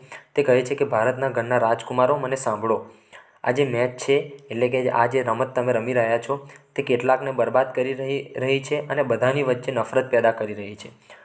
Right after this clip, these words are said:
દુર્યોધન, તું તારા પિતા અને ભાઈઓને ખૂબ મોટી આપત્તિ તરફ લઈ જઈ રહ્યો છે.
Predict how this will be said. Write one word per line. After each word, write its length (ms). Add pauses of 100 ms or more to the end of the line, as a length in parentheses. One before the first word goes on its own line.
(180)
દુર્યોધન, 480 (200)
તું 100
તારા 200
પિતા 300
અને 220
ભાઈઓને 440
ખૂબ 300
મોટી 240
આપત્તિ 380
તરફ 320
લઈ 140
જઈ 460
રહ્યો 300
છે. 220